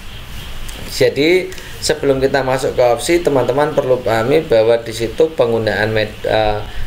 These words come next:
penggunaan modelnya adalah mode-, metode inquiry, kemudian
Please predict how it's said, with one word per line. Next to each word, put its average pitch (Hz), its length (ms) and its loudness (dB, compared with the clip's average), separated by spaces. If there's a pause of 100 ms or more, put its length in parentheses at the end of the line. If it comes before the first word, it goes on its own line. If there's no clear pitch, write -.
(140)
penggunaan 113 420 4
modelnya 113 560 2
adalah 113 240 2
mode-, 113 460 4
metode 113 400 2
inquiry, 110 720 2 (260)
kemudian 123 800 2